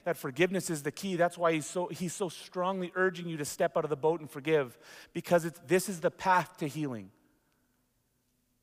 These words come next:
This is how you free yourself.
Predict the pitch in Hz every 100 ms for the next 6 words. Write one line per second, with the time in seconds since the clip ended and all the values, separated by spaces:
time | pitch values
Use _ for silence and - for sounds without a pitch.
0 | _ _ _ - 175 170 143 139 139 120
1 | 190 190 127 131 - - - 120 - 131
2 | 98 -